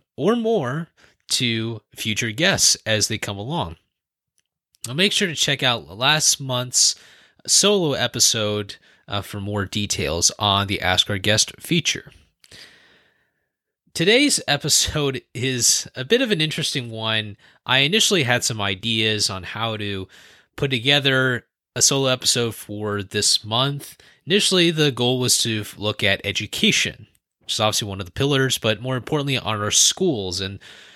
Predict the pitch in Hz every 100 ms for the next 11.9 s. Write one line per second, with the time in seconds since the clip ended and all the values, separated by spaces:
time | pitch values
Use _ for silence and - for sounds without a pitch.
0 | _ _ 123 - 131 131 165 175 160 139
1 | 117 - - 127 117 110 95 92 - 113
2 | - 101 85 - - - _ - - 160
3 | 127 123 123 113 107 - - - 127 127
4 | 120 120 127 220 214 160 113 110 147 170
5 | 104 95 - 117 113 104 - - 123 110
6 | 110 104 - - 120 120 120 107 110 90
7 | 104 107 - 147 - 113 104 - 90 -
8 | - - - 92 - - - _ _ _
9 | _ _ _ _ _ _ _ _ _ _
10 | _ _ _ _ _ 175 185 240 - 208
11 | 240 226 202 160 127 127 127 123 117